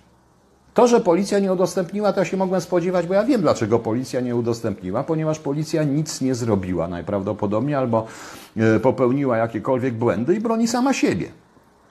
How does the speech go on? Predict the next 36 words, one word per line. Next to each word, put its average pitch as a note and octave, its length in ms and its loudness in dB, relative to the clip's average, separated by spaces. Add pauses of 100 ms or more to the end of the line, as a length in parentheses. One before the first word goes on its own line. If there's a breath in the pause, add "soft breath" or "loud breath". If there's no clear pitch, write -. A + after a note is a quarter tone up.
(240)
I E3 100 2
nie C4+ 180 6
chce - 200 4
upublicznić A2 680 0
tej A#2+ 280 -2
informacji, A#2+ 640 0
w - 20 -4
związku A#3+ 320 -2
z E3+ 40 -2
czym E3 160 -2
Naczelny B2+ 380 -2
Sąd A2+ 180 -2
Administracyjny G#2 880 -2 (320 loud breath)
może D3 280 4
jej C3 120 2
nakazać, A#2+ 540 0
może F#2 240 -4
nie, E2 140 -6
może F2+ 300 -2
nie G#2+ 160 -2
nakazać, G#2+ 500 0
bo F2+ 120 -6
tu G2 120 -6
jest F2 220 -6
skarga F#2+ 360 0
na F#2+ 120 0
kasację. E2+ 520 -2 (340 loud breath)
I G2+ 100 -6
takie A3 280 2
zawiadomienie G#3 600 -2
dostałem. G3 480 -8 (540)
Przy E3 160 0
okazji F3 300 2
stawiennictwo E3+ 580 0
jest E3+ 140 -2
nieobowiązkowe. F3 800 -2